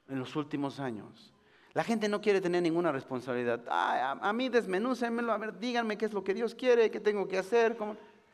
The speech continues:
pero no quieren tener su propia experiencia con Dios, no quieren tener su relación con el Señor. Jesús dice, "Yo no voy a hacer el trabajo por ti, yo solamente soy tu mediador. ¿Sabes qué voy a hacer? Voy a eliminar las barreras que te impiden estar en comunión con el Padre.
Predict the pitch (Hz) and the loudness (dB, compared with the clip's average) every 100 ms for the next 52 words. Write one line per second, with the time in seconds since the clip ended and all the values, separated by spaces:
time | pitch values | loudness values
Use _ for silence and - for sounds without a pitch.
0 | _ _ 151 165 214 220 208 185 180 175 | _ _ 2 2 2 4 4 4 2 0
1 | 151 135 202 208 214 202 185 170 165 156 | -2 -2 -2 -2 -4 -2 -4 -4 -4 -4
2 | 143 131 127 135 143 139 135 131 131 113 | -2 -2 -2 -4 -4 -4 -4 -6 -6 -8
3 | 117 117 113 170 208 214 180 139 - 117 | -6 -6 -6 -6 -6 -6 -8 -8 -10 -10
4 | 107 98 - _ _ _ _ _ _ _ | -10 -14 -20 _ _ _ _ _ _ _
5 | _ _ _ _ _ _ _ _ _ _ | _ _ _ _ _ _ _ _ _ _
6 | _ _ _ _ _ _ _ - 135 156 | _ _ _ _ _ _ _ -12 -10 -8
7 | 143 165 156 165 233 214 170 151 143 131 | -6 -4 -2 0 0 2 0 0 -2 -2
8 | 123 120 123 123 117 120 139 143 208 208 | 0 0 -2 -6 -8 -4 -2 -2 -2 -2
9 | 180 175 160 139 123 123 120 - 175 180 | -2 -4 -4 -2 0 0 -2 -2 -2 -2
10 | - 170 143 - 233 262 - - 156 160 | 0 0 2 2 2 0 -16 -2 2 4
11 | 143 139 135 143 143 135 123 117 135 131 | 2 0 0 2 0 -2 -2 0 -2 -4
12 | 127 120 110 113 127 123 123 104 117 113 | -8 -8 -8 -4 -4 -4 -8 -8 -4 -4
13 | 110 107 107 107 107 98 95 98 87 | -6 -8 -8 -8 -10 -12 -12 -14 -14